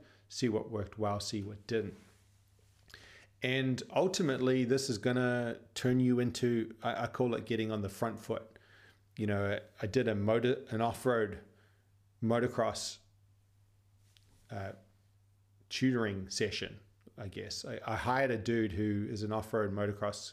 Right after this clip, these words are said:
coach. And I never done that. I never rode, I rode bikes, but I never rode off-road. And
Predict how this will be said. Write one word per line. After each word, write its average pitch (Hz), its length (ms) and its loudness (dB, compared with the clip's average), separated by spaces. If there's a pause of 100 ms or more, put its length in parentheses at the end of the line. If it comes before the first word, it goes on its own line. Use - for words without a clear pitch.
(160)
coach. - 420 -6 (760)
And 110 300 -2
I 139 140 2
never 170 220 0
done 175 240 2
that. - 280 -2 (200)
I 127 40 -4
never 135 220 4
rode, 127 300 2
I 120 60 -2
rode 117 260 2
bikes, 120 440 -2
but 117 120 2
I - 20 2
never 113 260 0
rode 107 280 2
off-road. 107 500 -2 (880)
And 110 460 0